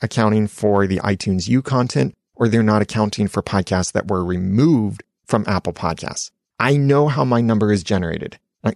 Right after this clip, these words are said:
I mean, I'm the one who built the system that's generating this database and updating it, both with additions and removals, and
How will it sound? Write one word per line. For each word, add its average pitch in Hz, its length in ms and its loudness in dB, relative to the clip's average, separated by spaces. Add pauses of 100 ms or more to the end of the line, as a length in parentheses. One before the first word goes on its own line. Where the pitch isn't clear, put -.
I 90 80 -2
mean, 87 240 -6
I'm 87 140 -8
the 87 80 -6
one 90 180 -2
who 92 100 -4
built 104 280 0
the 92 60 0
system - 500 -2
that's 85 240 -4
generating 98 680 0
this 87 160 -6
database 101 600 0
and 107 200 0 (100)
updating 98 520 2
it, 113 140 0 (200)
both 104 220 -2
with 98 220 -2
additions 101 540 0 (300)
and 107 160 2
removals, 95 520 2 (240)
and 170 320 2